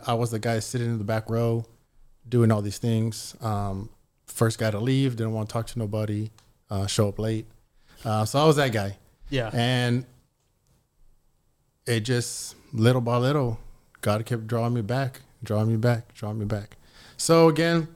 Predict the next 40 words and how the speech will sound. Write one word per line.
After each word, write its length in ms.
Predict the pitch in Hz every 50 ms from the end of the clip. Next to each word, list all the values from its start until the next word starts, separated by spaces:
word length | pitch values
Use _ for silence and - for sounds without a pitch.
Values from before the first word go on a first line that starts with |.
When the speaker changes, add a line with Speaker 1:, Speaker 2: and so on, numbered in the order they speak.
| - - _ - - -
Speaker 1:
um, 420 | - 131 123 120 120 117 117 120 120
long 220 | 127 139 143 139
story 320 | 131 - - 135 123 120 113
short, 540 | - - - 139 139 135 131 131 131 - - _ _ _ _ _ _ -
it 160 | - 123 127
was 260 | 127 123 120 117 113
just 260 | - 127 113 - - -
crossroads 600 | - 123 123 127 - - 120 117 120 117 107 113
of 240 | 110 110 110 110 - - _ _ _ _ _ _ _ _ _ _ _ -
all 200 | - 123 127 127
these 200 | 123 123 117 -
pieces 460 | - - 135 135 131 - 131 120 107 110
that 340 | 117 110 104 110 - - _ _ _ -
were 160 | 127 123 117
laid 220 | 113 117 123 117
out 140 | 117 113 113
in 100 | 113 107
my 120 | 104 104
life. 480 | 98 101 107 110 110 107 110 - - - _ _ _ _ _ _ _ _ _ -
Um, 280 | - 110 110 110 110 107
so 160 | - - 120
how 180 | 107 135 131 123
four 280 | - - 139 135 135
F 160 | 131 127 - 131
Lifestyle 520 | 123 123 127 127 - - 131 127 123 120
came 220 | - - 127 117
about 520 | 107 101 101 120 127 131 127 117 110 - -
is 360 | 120 110 113 113 107 - - - _ _ _ _ _ - -
it's 160 | 127 - -
the 140 | - - 127
four 260 | - 139 135 120 117
Fs, 500 | 107 92 - - - - - - - - _ _ -
um, 340 | 117 113 110 110 107 104
which 200 | 110 113 110 - -
a 20 |
lot 120 | 117 120 123
of 100 | 117 113
these 200 | 120 120 113 123
are 220 | - 120 113 113
biblical. 600 | 110 104 143 175 185 160 120 - 104 98 95 -